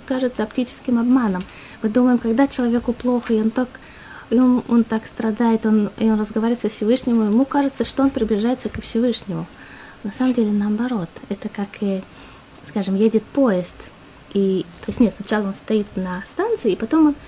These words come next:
так тихо-тихо трогается и начинает удаляться от станции. И человек, который в поезде, ему кажется, что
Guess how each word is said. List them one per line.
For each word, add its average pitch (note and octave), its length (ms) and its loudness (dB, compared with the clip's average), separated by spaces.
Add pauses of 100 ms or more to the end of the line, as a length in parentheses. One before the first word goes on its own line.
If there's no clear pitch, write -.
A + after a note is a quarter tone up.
(120)
так G#3+ 200 -2
тихо-тихо C#4 540 -6
трогается C#4+ 540 0
и A3+ 40 0
начинает C#4+ 400 0 (960)
удаляться A3+ 600 0
от F#3 120 -12
станции. D4+ 500 -2 (300)
И - 80 -6
человек, C4+ 360 0
который C4+ 220 0
в C4 80 -4
поезде, E4 360 2
ему A3 100 2
кажется, C#4 460 -2
что G#3 500 -2